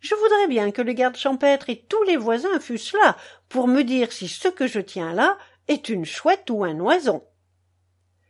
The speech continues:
Cette aimable plaisanterie fit rire aux éclats le marquis triomphant. «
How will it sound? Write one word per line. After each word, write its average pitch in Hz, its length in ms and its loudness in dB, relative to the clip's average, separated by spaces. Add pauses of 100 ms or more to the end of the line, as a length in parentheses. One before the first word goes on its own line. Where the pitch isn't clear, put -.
(600)
Cette 302 300 -2
aimable 311 500 2
plaisanterie 214 640 -4
fit 180 180 -10
rire 233 280 -8
aux 180 60 -6
éclats 208 540 -8
le 208 140 -6
marquis 180 460 -8
triomphant. « - 680 -8